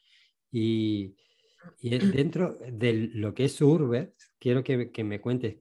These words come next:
qué es técnicamente o, o qué es la actividad y también qué significa Urbex para ti, cómo, cómo te ha cambiado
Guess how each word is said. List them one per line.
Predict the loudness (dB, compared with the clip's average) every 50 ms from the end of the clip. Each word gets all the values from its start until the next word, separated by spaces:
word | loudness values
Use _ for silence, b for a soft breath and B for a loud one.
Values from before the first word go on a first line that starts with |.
| _
qué | -4 -2 -2
es | -2 -4 -8 _
técnicamente | -6 -4 -2 -2 -2 -4 -6 -6 -6 -4 -4 -4 -4 -4
o, | -6 -8 -10 -14 -12 -10
o | -10 -6 -4
qué | -2 -2
es | 0 0
la | -2 -2
actividad | -2 -4 -6 -6 -6 -4 -4 -6 -6 -6 -8 b b b b b b _ _
y | -12 -10
también | -8 -8 -6 -4 -2 -2 -2 -2 -4 -4
qué | -4 -4
significa | -2 -2 -2 -2 -2 -2 -4 -6 -6 -4 -2 -2
Urbex | 0 -2 -2 -4 -4
para | -4 -4 -6 -6 -4
ti, | -4 -4 -6 -4
cómo, | -6 -6 -4 -4 -4 -4 -6 -8 -10 -14 _ _
cómo | -10 -6 -4 -4 -4
te | -2 -2
ha | -4 -4
cambiado | -4 -6 -8 -6 -6 -4 -2 -2 -2 -2 -2 -4 -6 -8 -10 -14